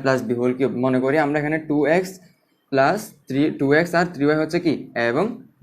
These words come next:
বি। তাহলে দেখো এটা আমরা কিসের সূত্রে নিতে পারছি? টু এক্স প্লাস থ্রি ওয়াই হোল কিউব। এবার দেখো টু এক্স এর মধ্যে তোমার কত বলছে? এক্স এর মান কত দেয়া আছে? টু into নাইনটিন প্লাস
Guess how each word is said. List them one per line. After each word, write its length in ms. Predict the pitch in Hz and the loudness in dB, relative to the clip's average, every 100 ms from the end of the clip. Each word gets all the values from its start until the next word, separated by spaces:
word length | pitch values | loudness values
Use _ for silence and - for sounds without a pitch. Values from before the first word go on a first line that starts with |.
| 123 | -4
বি। 100 | 120 - - _ _ _ | -2 -4 -12 _ _ _
তাহলে 180 | 123 135 | -2 0
দেখো 280 | 147 143 170 220 - - | 0 0 0 -2 -8 -8
এটা 100 | 127 147 | -4 -2
আমরা 120 | 151 170 | -2 -2
কিসের 200 | 151 156 | -4 -4
সূত্রে 180 | 165 165 170 | -6 -4 -2
নিতে 140 | 160 | 0
পারছি? 240 | 147 143 135 - - _ | 0 -2 -10 -10 -18 _
টু 100 | 143 151 151 | -4 -2 -2
এক্স 120 | 160 - | -2 -2
প্লাস 180 | 160 165 - | -2 -2 0
থ্রি 140 | 151 180 143 | 4 4 4
ওয়াই 180 | 156 254 - - - | 2 0 -6 -12 -4
হোল 160 | 135 127 | -2 -2
কিউব। 160 | 127 110 - - - | -4 -6 -10 -10 -4
এবার 160 | 135 143 143 | -2 -2 -2
দেখো 180 | 160 175 180 160 | 0 0 0 0
টু 60 | 156 160 | 0 -2
এক্স 120 | - | -4
এর 80 | 175 | -4
মধ্যে 160 | 170 175 175 | -4 -4 -4
তোমার 160 | 160 165 | -6 -4
কত 100 | 165 143 | -4 -4
বলছে? 180 | 139 - 131 | -4 -4 -4
এক্স 120 | 131 160 | -4 -4
এর 60 | 165 | -4
মান 100 | 156 | -2
কত 120 | 143 131 127 | -4 -2 -2
দেয়া 140 | 127 131 | -2 0
আছে? 140 | 190 247 - - - - | -2 -2 -8 -20 -10 -2
টু 100 | 151 156 156 | 0 2 0
into 280 | 160 156 196 285 - - _ _ - | -2 2 0 0 -6 -16 _ _ -8
নাইনটিন 560 | 120 120 123 127 180 240 - - _ - | -2 -2 -2 -2 -2 -2 -6 -16 _ -4
প্লাস 320 | 135 151 | 0 0